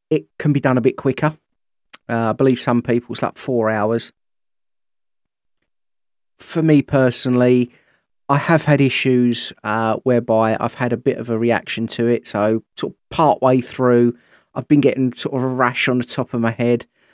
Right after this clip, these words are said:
uh, and it's, they have to slow the, the drip down so that the rash goes away, which is, again, that's a, I don't mind that.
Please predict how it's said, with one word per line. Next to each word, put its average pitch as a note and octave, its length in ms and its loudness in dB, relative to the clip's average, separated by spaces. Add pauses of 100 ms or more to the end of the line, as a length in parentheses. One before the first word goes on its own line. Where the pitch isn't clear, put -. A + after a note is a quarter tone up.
(280)
uh, A2+ 460 -2
and A#2+ 160 0
it's, - 840 -8 (200)
they E3+ 320 2
have E3+ 180 0
to D3+ 100 -2
slow C#3 600 4
the, B2 600 2
the C3 60 -2
drip - 340 0
down A2 400 0 (880)
so A#2+ 280 -2
that A#2+ 180 0
the B2 80 -4
rash A2+ 320 -2
goes A#2 320 -2
away, G#2+ 420 -4 (540)
which F3 240 2
is, E3+ 420 2
again, B2 300 2
that's A2+ 220 -2
a, G#2 340 -10 (840)
I C3 80 -2
don't B2 200 2
mind G#2+ 320 -2
that. G#2+ 260 -2